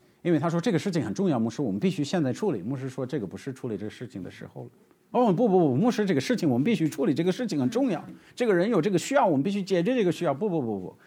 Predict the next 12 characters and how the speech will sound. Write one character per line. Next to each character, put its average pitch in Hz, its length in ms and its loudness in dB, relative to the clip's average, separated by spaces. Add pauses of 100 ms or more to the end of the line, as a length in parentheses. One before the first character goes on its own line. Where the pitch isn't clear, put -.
(2000)
有 101 180 -6
时 104 100 -8
候 127 140 0
我 101 200 -4
们 101 220 -6
也， 85 380 -6
这 131 160 -6
些 104 120 -6
人 90 180 -6
需 - 120 -14
要 95 140 -8
圣， 110 240 -12